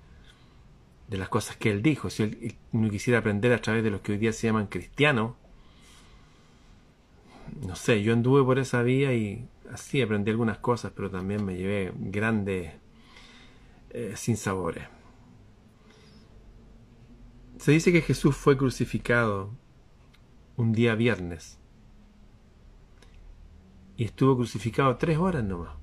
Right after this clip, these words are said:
Y digo no más porque lo, cuando la gente la crucificaban, estaba crucificada varios días. La crucifixión, como el castigo que recibían los herejes,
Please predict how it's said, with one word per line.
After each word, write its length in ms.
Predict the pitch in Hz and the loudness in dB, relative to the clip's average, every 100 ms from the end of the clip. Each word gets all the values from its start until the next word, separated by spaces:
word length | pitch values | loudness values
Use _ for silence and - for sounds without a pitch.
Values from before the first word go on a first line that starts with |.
| - | -6
Y 80 | 123 | -2
digo 300 | 127 151 143 | 0 2 4
no 120 | 147 | 4
más 220 | 139 170 - | 2 0 -2
porque 240 | 127 - | -6 -2
lo, 160 | 117 113 - - - - - - | -2 -2 -6 -20 -20 -20 -16 -2
cuando 220 | 117 110 | 0 0
la 100 | 107 | 0
gente 300 | - 143 156 | 0 0 2
la 80 | 135 | 0
crucificaban, 720 | 123 - 110 107 127 147 160 - - - - - | 0 -4 -4 0 2 2 -4 -12 -20 -20 -20 -16
estaba 300 | 113 135 131 | -2 2 2
crucificada 640 | 123 - - 104 131 131 | 0 -4 -6 -2 0 2
varios 340 | 120 127 110 107 | 2 2 -2 -2
días. 320 | 139 92 80 - - - - - - - | -2 -2 -4 -14 -20 -20 -18 -16 -14 -8
La 100 | 104 | -4
crucifixión, 800 | 127 151 151 139 - 151 160 143 | -4 -2 -2 -4 0 4 4 4
como 280 | 123 117 | 2 4
el 80 | 110 | 2
castigo 480 | - 107 - 151 143 | 0 -4 0 0 4
que 100 | 123 | 4
recibían 480 | 110 - 120 123 117 | 2 2 2 4 2
los 120 | 104 | 0
herejes, 480 | 104 117 120 107 | 2 0 0 -4